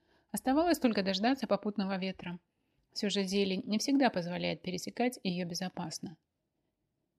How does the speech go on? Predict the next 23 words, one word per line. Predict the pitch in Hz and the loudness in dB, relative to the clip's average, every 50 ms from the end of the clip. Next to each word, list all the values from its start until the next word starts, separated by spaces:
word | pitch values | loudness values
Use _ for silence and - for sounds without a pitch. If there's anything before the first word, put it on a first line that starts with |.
| _ _ - | _ _ -4
Парис | 208 190 196 269 339 - | -2 0 2 4 2 4
отправился | - 269 254 262 - 262 254 254 254 254 240 262 | 4 4 4 4 6 6 6 6 6 4 4 2
попрощаться | 226 - 185 - 185 175 - - 190 196 - 214 180 | 0 0 -2 -4 -4 -2 0 0 0 0 -2 -4 -4
с | - - | -4 -2
Эноной. | 196 185 175 170 165 156 160 151 - _ _ _ _ _ _ _ _ _ _ _ _ _ _ _ _ _ - | -4 -2 -2 -2 -2 -4 -6 -8 -10 _ _ _ _ _ _ _ _ _ _ _ _ _ _ _ _ _ -2
«Энона». | - 226 233 220 196 180 165 160 170 170 165 _ _ _ _ _ _ _ _ _ _ _ _ _ _ _ _ _ _ _ _ - | 2 4 4 4 4 4 0 -2 -4 -6 -10 _ _ _ _ _ _ _ _ _ _ _ _ _ _ _ _ _ _ _ _ -2
«Молчи, | 214 226 226 220 - - - 185 175 170 - _ - - | 2 2 2 2 0 -2 -2 -2 -2 -4 -6 _ -4 -2
ничего | 208 208 - - 240 214 202 190 | 0 0 2 2 2 2 2 0
не | 185 180 | 0 0
говори», | 170 180 180 180 180 180 175 170 160 _ _ _ - - | 0 -2 -2 -2 -2 -2 -4 -6 -8 _ _ _ -20 -12
приложила | - - 185 190 190 190 233 247 269 262 254 | -8 -6 -4 -2 0 2 4 4 4 4 4
пальцы | 247 - 208 202 214 - - - 214 202 - _ _ _ _ _ | 2 2 0 0 0 0 -2 -2 -2 -2 -4 _ _ _ _ _
к | - | -10
его | - - 208 214 226 220 | -6 -2 -2 0 0 0
губам | 214 202 185 185 190 190 185 | 0 0 0 0 0 -2 -2
нимфа. | 175 175 180 - - - - 170 - _ _ _ _ _ _ - | -2 -4 -4 -6 -8 -10 -12 -12 -14 _ _ _ _ _ _ -18
«Ты | - 214 | -14 -6
забыл, | - 233 233 226 220 214 180 170 190 - _ _ _ _ | -2 0 2 2 4 2 2 0 -4 -10 _ _ _ _
что | - - - 208 | -20 -8 -2 -2
я | 190 190 | -2 -2
все | - - 202 | -2 -4 -4
знаю | 196 196 196 185 185 190 | -2 -2 -2 -2 -2 -2
наперед». | 190 - - 202 196 190 175 - | -2 -2 0 0 0 -2 -4 -6